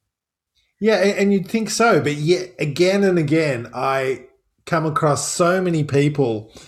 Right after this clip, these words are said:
that when I talk about this, talk about chronic pain being caused by blocked emotions, uh, some people are quite open to it.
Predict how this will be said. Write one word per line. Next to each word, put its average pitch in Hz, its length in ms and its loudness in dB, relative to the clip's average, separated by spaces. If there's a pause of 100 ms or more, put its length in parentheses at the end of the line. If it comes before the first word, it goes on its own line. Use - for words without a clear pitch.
(380)
that 143 580 0 (1600)
when 160 260 0
I 151 120 2
talk 175 360 4
about 160 380 2
this, - 680 -8
talk 202 240 2
about 165 260 2
chronic 180 420 -2
pain 151 440 0
being 139 220 0
caused 147 440 2
by 120 480 -2 (560)
blocked 156 320 2
emotions, 131 1040 -2 (720)
uh, 120 260 -4
some 165 260 -2
people 170 300 2
are 151 60 0
quite 160 300 2
open 165 320 2
to 165 220 2
it. 165 80 0